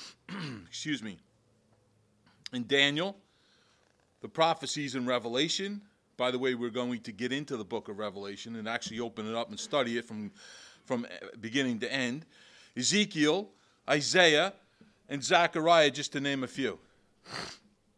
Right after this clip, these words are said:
And then today, and for the next couple of weeks,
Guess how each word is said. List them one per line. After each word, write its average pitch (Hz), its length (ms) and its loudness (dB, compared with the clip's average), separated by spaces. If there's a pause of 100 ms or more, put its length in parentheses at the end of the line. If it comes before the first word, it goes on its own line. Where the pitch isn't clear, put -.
(1700)
And 139 120 -2
then 139 300 -2 (120)
today, 143 680 4 (600)
and 117 200 -8
for 131 160 -6
the 120 100 -4
next 131 460 -4
couple 147 320 -4
of 101 120 -8
weeks, 107 420 -8